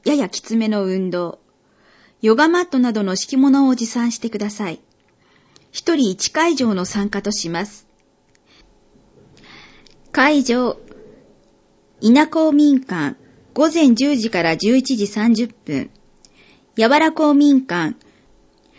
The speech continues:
午後一時三十分から三時。各実施日、六日、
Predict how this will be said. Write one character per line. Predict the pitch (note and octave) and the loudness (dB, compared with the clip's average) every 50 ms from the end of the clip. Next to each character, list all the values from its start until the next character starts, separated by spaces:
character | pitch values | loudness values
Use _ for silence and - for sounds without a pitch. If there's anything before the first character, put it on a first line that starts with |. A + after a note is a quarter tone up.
| _ _ _ _ _ _ _ _ _ _ _ _ _ - | _ _ _ _ _ _ _ _ _ _ _ _ _ -4
午 | G#3+ C#4 E4+ D#4 | 0 0 0 2
後 | E4 D4 | 2 2
一 | C4+ B3+ - D#4 D4 | 2 2 0 -4 -4
時 | C4 B3+ B3+ | -2 -2 -2
三 | - C4+ C#4 C#4+ C#4 | -2 0 2 4 4
十 | C#4 D4+ D4 | 4 2 -2
分 | - _ A#3+ A#3 G#3+ G#3 | -6 _ -2 -2 0 -2
か | G3+ F3+ | -2 -6
ら | F3 E3 E3 | -8 -10 -8
三 | - - A#3+ A3+ A3+ G#3 | -4 -2 0 2 2 0
時。 | - - - - - _ _ _ _ _ _ _ _ _ _ _ _ _ _ _ _ _ _ _ _ _ | 0 -4 -10 -14 -16 _ _ _ _ _ _ _ _ _ _ _ _ _ _ _ _ _ _ _ _ _
各 | - F4 F4 - D#4+ C4+ | -2 -2 0 0 0 -2
実 | A3 G3+ A3+ | 0 -2 -4
施 | A3 - - - C4 - | -4 -4 -2 0 0 0
日、 | F3+ E3+ - - _ _ _ _ _ _ _ _ _ _ _ _ | 0 -4 -8 -10 _ _ _ _ _ _ _ _ _ _ _ _
六 | A3+ A#3+ C4+ D4+ D4+ | 6 6 8 8 6
日、 | D4 - - B3+ B3 - - | 4 0 -2 -4 -4 -4 -6